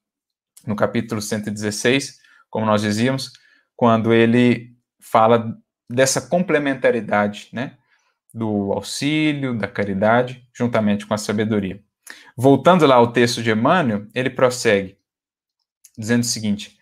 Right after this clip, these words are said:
caridade essencial, um pouco mais adiante no texto, é intensificar o bem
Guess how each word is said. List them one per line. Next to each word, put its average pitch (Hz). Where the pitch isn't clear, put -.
caridade 131
essencial, 127
um 120
pouco 120
mais 110
adiante 101
no 104
texto, 95
é 123
intensificar 180
o 101
bem 120